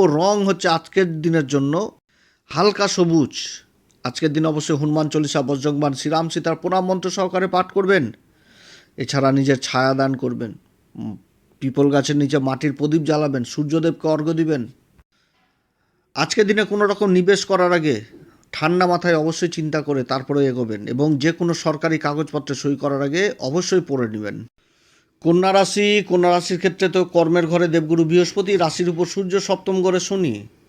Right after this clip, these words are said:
বুধের পরিবর্তনও হয়ে গেল। তো বুধ চলে আসলো চিত্রা নক্ষত্রে, রাশির অধিপতি দ্বিতীয় ঘরে, মঙ্গল সেই ঘরে থাকছে, মঙ্গল আবার অবস্থান করছে স্বাতী নক্ষত্র, রাহুর নক্ষত্রে। আর এদিকে তো চন্দ্র, চন্দ্র তো ষষ্ঠ ঘরে এসে অবস্থান করছে। চন্দ্র হচ্ছে লাভের ঘরের অধিপতি, এবং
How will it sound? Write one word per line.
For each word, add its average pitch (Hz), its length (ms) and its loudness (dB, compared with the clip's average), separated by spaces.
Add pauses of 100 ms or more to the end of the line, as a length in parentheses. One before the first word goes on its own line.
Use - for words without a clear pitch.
(160)
বুধের 139 300 0
পরিবর্তনও 165 640 0
হয়ে 165 200 0
গেল। 151 100 -4 (1160)
তো - 80 -6
বুধ 143 240 0
চলে 170 160 4
আসলো 165 200 0
চিত্রা 180 380 -2
নক্ষত্রে, 180 420 0
রাশির 147 300 0
অধিপতি 160 400 -2
দ্বিতীয় 151 400 0
ঘরে, 151 240 0 (240)
মঙ্গল 165 480 4 (120)
সেই 170 200 2
ঘরে 170 220 2
থাকছে, 170 280 -4
মঙ্গল 165 380 4
আবার 156 200 2
অবস্থান 151 360 -2
করছে 147 200 -2
স্বাতী 151 340 -2
নক্ষত্র, 147 420 -4 (120)
রাহুর 131 320 -2
নক্ষত্রে। 135 400 -8 (640)
আর 185 220 0
এদিকে 190 260 2
তো 180 120 0
চন্দ্র, 170 340 0 (180)
চন্দ্র 156 280 0
তো 151 100 -2
ষষ্ঠ 151 340 -8
ঘরে 147 240 0
এসে 143 140 -2
অবস্থান 139 420 -2
করছে। 123 280 -8 (580)
চন্দ্র 127 240 0
হচ্ছে 143 180 -2
লাভের 143 340 2
ঘরের 151 260 0
অধিপতি, 170 420 0
এবং 160 200 0